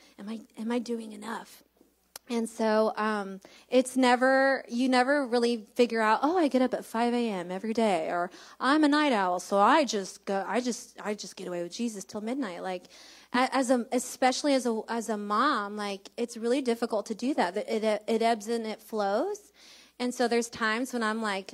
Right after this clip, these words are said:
I, for a long time, I was not a morning person. My husband was, so I would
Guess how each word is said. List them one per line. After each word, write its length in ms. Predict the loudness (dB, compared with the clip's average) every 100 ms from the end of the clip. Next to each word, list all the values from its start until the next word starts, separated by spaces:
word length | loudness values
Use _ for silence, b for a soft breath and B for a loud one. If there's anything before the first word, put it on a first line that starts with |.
| -6
I, 140 | -6
for 140 | 0 2
a 80 | 2
long 400 | 4 2 2 -2
time, 440 | -4 -4 -4 -10 -4
I 200 | 0 2
was 240 | 0 -2
not 400 | -4 -4 -4 -6 -8
a 100 | -6
morning 380 | -2 0 -2
person. 540 | -8 -14 -14 -16 -16 -8
My 160 | -6
husband 420 | 2 2 2 -4 -4
was, 240 | -6 -4
so 140 | -4 -2
I 200 | 0 0
would 180 | 0